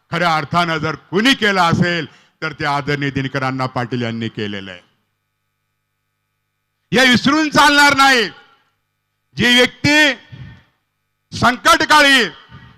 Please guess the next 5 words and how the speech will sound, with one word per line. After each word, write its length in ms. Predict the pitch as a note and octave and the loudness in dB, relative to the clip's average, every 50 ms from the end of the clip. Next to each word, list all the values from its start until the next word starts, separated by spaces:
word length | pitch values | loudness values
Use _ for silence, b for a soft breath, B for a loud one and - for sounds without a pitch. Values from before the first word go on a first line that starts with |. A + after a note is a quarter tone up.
| _ _ _ _ _ _ _ _ _ _ _ _ _ _ _ _ _ _ _ _ _ _ - E3+ | _ _ _ _ _ _ _ _ _ _ _ _ _ _ _ _ _ _ _ _ _ _ -6 -2
रात्री 440 | A3 A#3 A#3 - B3 B3 B3+ B3 | 0 0 0 -2 -2 0 0 2
बेरात्री 680 | A3 A#3+ B3+ B3+ B3+ B3+ B3 A#3+ - A#3 A#3+ A#3+ A3 F#3 | 2 2 2 4 4 4 2 2 0 -2 -2 0 0 -2
तीनशे 840 | D3 - - - - - _ _ _ _ - G3 G#3 G3+ - A#3 A3 | -4 -8 -14 -20 -20 -20 _ _ _ _ -8 -6 -6 -2 0 0 0
पासष्ट 720 | - - - - - F#3+ G3 G3 - C4+ D4+ - - C4+ C#4 | 0 -2 -4 -2 2 2 2 4 4 4 4 2 4 2 0
दिवस 540 | C4 B3+ B3 A#3+ A#3 A#3 A3+ G#3+ F#3 - | 2 2 2 2 4 4 4 2 0 -4